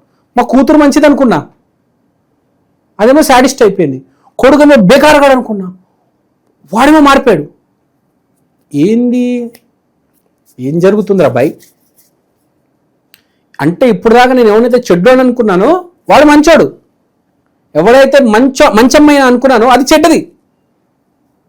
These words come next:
నువ్వు నిజంగా మంచోడవా చెడ్డోడవా అనేది కరెక్ట్ మీ పార్ట్నర్ చెప్పగలదండి. మీరే ఉన్నారు, మీ పేరు మణికంఠ,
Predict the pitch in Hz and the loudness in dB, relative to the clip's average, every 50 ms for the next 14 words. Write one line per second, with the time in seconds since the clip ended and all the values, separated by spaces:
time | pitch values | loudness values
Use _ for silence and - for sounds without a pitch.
0 | _ _ - _ _ _ _ _ _ _ _ _ _ _ _ _ _ _ _ _ | _ _ -20 _ _ _ _ _ _ _ _ _ _ _ _ _ _ _ _ _
1 | _ _ _ _ _ 175 175 175 165 151 135 131 131 165 196 220 233 254 254 233 | _ _ _ _ _ -8 -6 -4 -2 -2 -4 -4 -4 -2 -2 -2 -2 -2 -2 -2
2 | 196 185 190 185 - 226 220 220 226 196 - 170 156 151 180 180 185 185 175 160 | -2 -2 -2 -2 -2 0 0 0 0 0 -2 -4 -2 0 0 2 2 2 0 0
3 | 151 156 156 147 135 127 127 135 147 - _ _ _ _ _ _ _ _ _ _ | 0 -2 -2 -4 -4 -6 -8 -10 -12 -18 _ _ _ _ _ _ _ _ _ _
4 | _ _ - - _ _ - 165 156 - - _ _ _ _ - 240 214 208 185 | _ _ -20 -20 _ _ -6 -6 -6 -6 -10 _ _ _ _ -4 -2 -2 -2 -4
5 | 180 - - _ _ - 196 208 214 214 - 233 220 - 196 - 165 156 147 139 | -6 -8 -16 _ _ -4 -4 -2 -2 -2 -6 -6 -4 -6 -6 -6 -4 -4 -4 -4
6 | 127 127 123 120 120 123 147 160 190 233 254 240 226 220 208 190 175 175 156 175 | -6 -8 -10 -12 -14 -8 -4 -2 0 2 2 2 2 0 0 0 -2 -2 -2 -2
7 | 196 - 175 156 175 170 196 170 160 156 | -4 -2 -2 -4 -4 -4 -4 -4 -4 -6